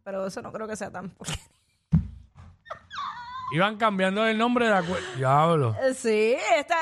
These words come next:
Speaker 1: pues si nos vamos a quedar en, qué sé yo, Luna Park, por decirte un nombre, pues digo, ah, Luna Park. <laughs>
Speaker 2: Sí, no es que,
Speaker 1: Weekend.
Speaker 2: no es, nos íbamos a quedar en, en, en Villalba, ni no, no va, pues, hoy nos vamos a quedar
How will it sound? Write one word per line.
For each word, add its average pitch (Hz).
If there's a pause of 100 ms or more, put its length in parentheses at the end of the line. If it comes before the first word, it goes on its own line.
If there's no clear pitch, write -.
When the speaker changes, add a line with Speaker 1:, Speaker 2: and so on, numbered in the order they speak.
Speaker 1:
pues 294
si 277
nos 262
vamos 262
a -
quedar 349 (240)
en, 311
qué 330
sé 320
yo, 269
Luna 311
Park, 226
por 240
decirte 240
un 294
nombre, 311
pues 233
digo, 262
ah, 277
Luna 320
Park. 330 (240)
<laughs> - (1600)
Speaker 2:
Sí, 254
no 226
es 403
que, 269
Speaker 1:
Weekend. 240
Speaker 2:
no 240
es, 285
nos 269
íbamos 277
a 277
quedar 277
en, 262 (320)
en, 214 (240)
en 180
Villalba, 233
ni 220
no, 320 (800)
no 202
va, 214
pues, 208
hoy 226
nos 233
vamos 254
a 269
quedar 285